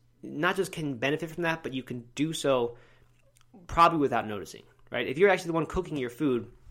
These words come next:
you're gonna notice that you didn't put as much oil in, and maybe that'll show up when you're eating your dinner. You'll be able to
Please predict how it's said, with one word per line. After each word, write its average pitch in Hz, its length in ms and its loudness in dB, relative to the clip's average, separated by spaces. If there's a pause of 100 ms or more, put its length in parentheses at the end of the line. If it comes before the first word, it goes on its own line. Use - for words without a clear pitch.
(640)
you're 135 180 2
gonna 143 180 2
notice 117 320 2
that 113 100 -6
you 110 80 -8
didn't 107 200 -6
put 117 120 -4
as 107 100 -8
much 113 180 -12
oil 160 260 6
in, 135 220 0 (440)
and 120 300 0
maybe 170 300 2
that'll 143 200 4
show 131 220 0
up - 240 -2 (140)
when 120 280 -6
you're 117 100 -4
eating 117 200 -6
your 107 100 -6
dinner. 101 300 -6
You'll 101 220 -8
be 104 100 -4
able 101 180 -8
to 104 220 -10